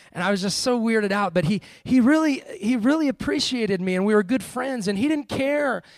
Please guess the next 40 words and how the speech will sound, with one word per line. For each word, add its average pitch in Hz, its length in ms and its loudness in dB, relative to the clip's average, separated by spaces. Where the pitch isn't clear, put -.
that 190 120 4
I 202 80 2
didn't 233 200 0
believe 220 320 -2
the 190 60 2
same 214 300 -4
thing 208 220 -2
as 185 140 -2
he 214 140 -2
did. 180 180 2
He, 247 200 0
he 233 160 0
wasn't 269 300 -2
worried 262 340 0
about 202 320 0
the 196 80 0
fact 196 300 -4
that 196 100 -2
I 220 120 0
was 220 120 2
a 196 60 -2
Christian 202 560 -4
and 175 100 -6
he 220 120 -2
was 208 140 2
a 196 60 -2
Buddhist. 196 380 0
He 262 80 -6
was 254 160 -4
just - 220 -6
so 277 240 -2
accepting 208 760 -4
and 180 160 -6
so 247 240 2
nice 208 640 -2
and 175 120 -8
such - 340 -4
a 208 100 -2
good 180 400 -8
guy. 190 640 -4